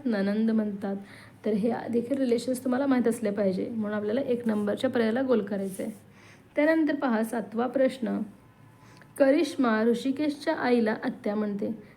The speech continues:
करिश्मा ऋषिकेशच्या आईला काय म्हणते? आत्या. तर ऋषिकेश करिश्माचा कोण?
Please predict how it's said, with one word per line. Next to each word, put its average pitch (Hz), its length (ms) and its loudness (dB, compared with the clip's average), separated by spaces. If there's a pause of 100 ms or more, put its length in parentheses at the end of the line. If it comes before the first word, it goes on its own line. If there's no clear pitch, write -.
(180)
करिश्मा 214 380 0
ऋषिकेशच्या 233 600 0
आईला 240 180 2
काय 262 180 -2
म्हणते? 269 420 0 (120)
आत्या. 240 520 -2 (460)
तर 285 200 8
ऋषिकेश 247 640 4
करिश्माचा 233 720 0
कोण? 214 300 -2